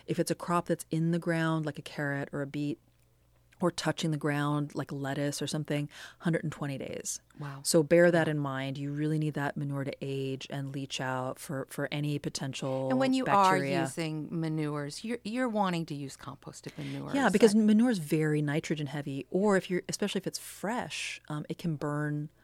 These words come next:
Speaker 1: the plants. It can be so high in nitrogen that it can really burn your
Speaker 2: Yeah.
Speaker 1: plants. And so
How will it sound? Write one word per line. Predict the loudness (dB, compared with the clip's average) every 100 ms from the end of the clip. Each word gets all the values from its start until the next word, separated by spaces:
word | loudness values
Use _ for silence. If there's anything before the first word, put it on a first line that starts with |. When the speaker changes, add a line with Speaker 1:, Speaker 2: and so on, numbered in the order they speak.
| _ _ -10
Speaker 1:
the |
plants. | -8 -6 -6
It | -6
can | -6
be | -2
so | 0 0 0
high | -2 -2
in | -2
nitrogen | -4 -4 -6 -6
that | -6
it | -8
can | -6 -6
really | -6
burn | -8 -8 -8
your | -8 -8
Speaker 2:
Yeah. | -8
Speaker 1:
plants. | -8 -8 -6
And | -4
so | 0 0